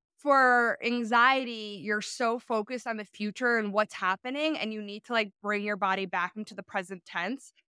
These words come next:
And the only way to, like, not the only way, but, like, a way to do that is to, like, just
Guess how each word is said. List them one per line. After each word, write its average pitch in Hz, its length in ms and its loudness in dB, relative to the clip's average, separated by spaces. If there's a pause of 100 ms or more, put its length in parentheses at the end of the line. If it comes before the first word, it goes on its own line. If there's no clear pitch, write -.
(100)
And 214 140 2
the 208 120 -2
only 220 260 0
way 208 160 2
to, 196 100 2
like, 190 200 0 (300)
not 214 300 -4
the - 60 -10
only 196 220 -4
way, 180 160 -6
but, 165 120 -10
like, 196 160 -6
a 202 60 -2
way 208 240 -2
to 202 80 0
do 247 280 -6
that 208 300 2
is 202 200 -8
to, 220 100 -14
like, 196 260 -2
just - 240 -10